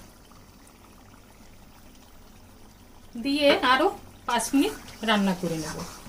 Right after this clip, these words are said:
নুনটা কম আছে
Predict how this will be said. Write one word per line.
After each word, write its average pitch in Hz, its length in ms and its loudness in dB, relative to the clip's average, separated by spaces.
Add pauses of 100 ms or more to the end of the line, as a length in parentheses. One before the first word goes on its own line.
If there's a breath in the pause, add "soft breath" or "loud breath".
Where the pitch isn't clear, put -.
(3250)
নুনটা 294 340 4 (120)
কম 302 160 4 (140)
আছে 302 180 -4